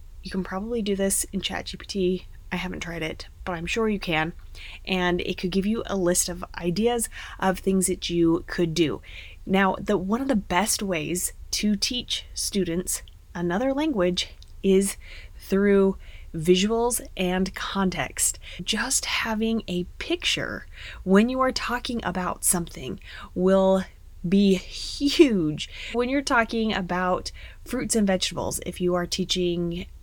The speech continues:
in a family consumer science class and you're talking about different knife skills, having the pictures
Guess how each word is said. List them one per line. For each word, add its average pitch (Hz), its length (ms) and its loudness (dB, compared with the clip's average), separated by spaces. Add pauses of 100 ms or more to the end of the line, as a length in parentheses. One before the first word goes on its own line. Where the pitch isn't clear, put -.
in 175 180 -2
a 165 120 -4
family 170 320 -6
consumer 156 360 -4
science 151 400 -8
class - 340 -6
and 165 200 -6
you're 165 120 -4
talking - 440 -4
about 180 280 0
different 202 340 0
knife 190 240 0
skills, - 380 -2
having 262 580 4
the 247 240 -2
pictures 311 580 0